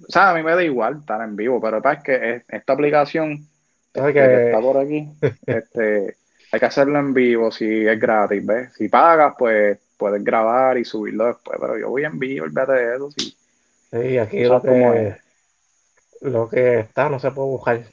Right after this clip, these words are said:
Speaker 2: No nos importa si nos insultan por WhatsApp y nos bloquean.
Speaker 1: Que nos
Speaker 2: Lo que está
Speaker 1: bloqueen,
Speaker 2: dicho aquí
Speaker 1: papi. Eh,
Speaker 2: se
Speaker 1: que nos
Speaker 2: va a quedar aquí.
Speaker 1: reporten, que nos reporten, que nos reporten, olvídate de eso.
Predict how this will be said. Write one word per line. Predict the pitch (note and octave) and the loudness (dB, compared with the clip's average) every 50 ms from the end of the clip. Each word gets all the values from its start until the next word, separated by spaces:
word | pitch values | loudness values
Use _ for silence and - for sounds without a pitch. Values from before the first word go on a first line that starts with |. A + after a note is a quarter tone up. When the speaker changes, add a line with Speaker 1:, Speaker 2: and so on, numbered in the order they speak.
| _ _ _ _ | _ _ _ _
Speaker 2:
No | F3 - A#2 A#2+ | -10 -8 -6 -4
nos | C3+ C3 C3+ | -4 -4 -6
importa | C3 C3 - - C#3+ C#3+ - D3+ | -6 -6 -6 -6 -6 -4 -4 -4
si | C3 - B2+ | -4 -4 -6
nos | B2 A#2 A2+ | -4 -4 -6
insultan | A2+ A2+ A2+ C3 A#2 - - B2 - | -8 -8 -10 -12 -12 -10 -12 -12 -8
por | _ C3+ C3 | _ -4 -2
WhatsApp | B2+ C3 B2 A2+ G#2 - B2 C3 A#2+ | 0 -2 -2 -4 -4 -6 -6 -6 -6
y | |
nos | A#2+ B2 A#2+ A2+ | -6 -8 -10 -8
bloquean. | - A#2 A2 G#2+ C3+ C3+ C3+ B2 A2+ A#2 _ _ _ _ _ _ _ _ _ _ - - _ | -8 -10 -8 -6 -8 -8 -8 -8 -10 -12 _ _ _ _ _ _ _ _ _ _ -20 -8 _
Speaker 1:
Que | A#2+ A2+ | -4 -2
nos | A2+ A2 G#2+ G#2 | -2 -4 -4 0
Speaker 2:
Lo | A2+ G#2+ G#2 | 2 2 4
que | A#2+ A#2+ A2 A#2 C3+ | 4 4 6 6 6
está | C#3 | 4
Speaker 1:
bloqueen, | C#3 | 2
Speaker 2:
dicho | B2 A#2+ | 2 4
aquí | A#2+ C3 C#3 C#3+ C3+ A#2+ A2+ - _ _ _ _ _ _ _ _ _ _ _ _ _ | 4 4 4 4 2 0 -2 -4 _ _ _ _ _ _ _ _ _ _ _ _ _
Speaker 1:
papi. | - - G#2 | -6 -4 -2
Eh, | A2+ A#2+ A#2 | -2 0 0
Speaker 2:
se | A#2 A2+ | 0 -2
Speaker 1:
que | A2+ | 0
nos | A2+ | 0
Speaker 2:
va | |
a | B2 | 0
quedar | A#2+ B2 A#2+ | 2 4 2
aquí. | A#2 | 6
Speaker 1:
reporten, | A#2 C3 C#3+ C#3+ - - C3+ B2+ A2+ G#2+ - - - - - - - - - | 6 6 4 4 4 0 0 0 0 -6 -12 -18 -20 -20 -20 -20 -20 -14 -6
que | - A2+ | -6 -2
nos | A#2 A#2 A#2+ | -2 -2 0
reporten, | - A#2+ A2 A2+ A#2+ B2+ B2+ - B2+ A#2+ A2+ | 0 0 2 4 2 2 2 2 0 -2 0
que | G#2 A2 | 0 -2
nos | G#2+ G#2+ A2 | -2 -2 -2
reporten, | G#2+ A2 G#2+ - A#2 A#2+ - B2 A2 | -2 -2 0 0 0 0 0 -2 0
olvídate | A2+ A2+ A#2+ A#2+ A#2 A#2 | 0 0 2 2 2 2
de | |
eso. | A#2 - G#2+ G#2 - | 2 2 2 2 -2